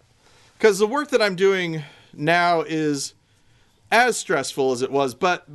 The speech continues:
I was in my twenties and I didn't really get what working was and how it worked and all that kind of stuff.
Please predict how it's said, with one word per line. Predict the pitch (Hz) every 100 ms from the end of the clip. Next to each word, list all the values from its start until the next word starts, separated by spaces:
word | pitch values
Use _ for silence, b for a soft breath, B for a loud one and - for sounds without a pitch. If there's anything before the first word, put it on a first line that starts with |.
| 143
I | 196
was | 254 220
in |
my | 196
twenties | 135 - 180 151 117 101 -
and | 139 143
I | 139
didn't | 160 151
really | 147 147 131
get | 101 127 139 117 - _ _ _ _ _ _ _ _ _ _ _
what | 127 147 -
working | 123 151 180 214
was | 208 214 226 226 - -
and | 139
how | 151 160
it | 151
worked | 147 156 170 -
and | 156
all | 156
that | 156 147
kind | 160
of | 151
stuff. | 147 156 156